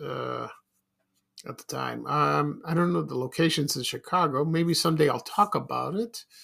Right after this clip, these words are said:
And this is an interesting topic like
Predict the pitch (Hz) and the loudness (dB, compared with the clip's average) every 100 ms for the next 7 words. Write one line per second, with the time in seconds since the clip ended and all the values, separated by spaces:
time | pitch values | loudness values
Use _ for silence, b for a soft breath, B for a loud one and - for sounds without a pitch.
0 | B B B B B 135 127 165 185 160 | B B B B B -10 -4 -2 -2 -2
1 | 151 147 147 147 - 135 135 127 - - | 0 0 0 -2 -2 -2 -2 -6 -8 -2
2 | 214 - - - - - _ _ b b | -2 -2 -8 -10 -20 -20 _ _ b b
3 | b b - - | b b -16 -16